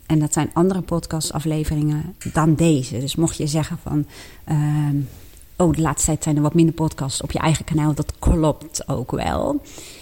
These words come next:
En, eh, daar ben ik ook mee bezig. Eh, ik heb iemand die mijn podcast, eh, gaat editen en gaat publiceren. Dus dat, eh, helpt natuurlijk heel erg.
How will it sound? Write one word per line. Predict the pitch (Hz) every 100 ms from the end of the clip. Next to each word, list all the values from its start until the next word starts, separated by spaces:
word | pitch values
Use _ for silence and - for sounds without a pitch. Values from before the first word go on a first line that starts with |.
| - - -
En, | 160 147 147 147
eh, | 143
daar | 147
ben | 156
ik | 151
ook | 151
mee | 147
bezig. | 143 127 - - - -
Eh, | 135
ik | 135 135 -
heb | -
iemand | 135 143 131
die | 139
mijn | 135 131 135
podcast, | 139 135 - 135 123 -
eh, | 143 139
gaat | - -
editen | 147 135 135 135 -
en | 127
gaat | -
publiceren. | - 143 131 - 135 135 135
Dus | 143 135
dat, | 135 -
eh, | - 156 156 -
helpt | - - -
natuurlijk | - - 147 -
heel | 135
erg. | - 220 330 -